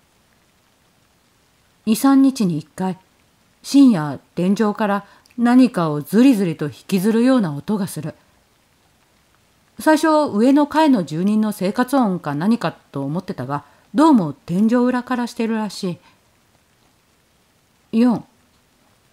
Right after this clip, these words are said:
エレベーターから俺の部屋のあるフロアに降りると、突然強烈な視線を感じることがある。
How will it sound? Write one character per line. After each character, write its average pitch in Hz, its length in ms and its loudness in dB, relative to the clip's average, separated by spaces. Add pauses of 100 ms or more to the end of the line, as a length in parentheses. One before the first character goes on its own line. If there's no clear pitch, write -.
(1200)
エ 220 120 0
レ 262 120 4
ベ 262 180 4
ー 247 40 0
タ 185 140 -4
ー 147 80 -10
か 160 120 -10
ら 160 200 -10 (420)
俺 190 280 0
の 214 140 0
部 190 140 -6
屋 208 220 -2
の 214 200 -2
あ 233 80 0
る 220 120 -2
フ 151 160 -10
ロ 196 120 -2
ア 202 80 0
に 165 120 -4
降 143 100 -8
り 180 100 -4
る 196 120 -4
と、 147 180 -8 (300)
突 294 240 2
然 277 240 4
強 202 340 0
烈 220 220 0
な 208 100 2
視 - 100 -6
線 214 260 -2
を 208 40 -4
感 208 240 -2
じ 220 60 -2
る 208 100 -2
こ 220 120 -6
と 226 120 -2
が 170 160 -6
あ 151 60 -10
る。 160 120 -12